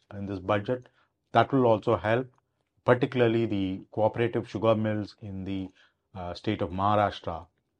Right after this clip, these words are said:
Then there are proposals like five percent, uh, compressed biogas, which will go a long way in helping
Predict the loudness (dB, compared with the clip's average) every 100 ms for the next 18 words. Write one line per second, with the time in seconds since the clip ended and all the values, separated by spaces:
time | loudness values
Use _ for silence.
0 | _ 0 2 2 4 4 4 2 0 2
1 | 0 0 0 0 0 2 2 2 2 0
2 | 0 -4 -2 -4 -4 -6 _ _ 2 2
3 | 4 0 2 0 0 2 2 2 0 -10
4 | -10 -10 -6 -4 -4 -6 -10 -6 -4 -2
5 | 0 0 0 -4 -6 -8 -8 -8 -8 -10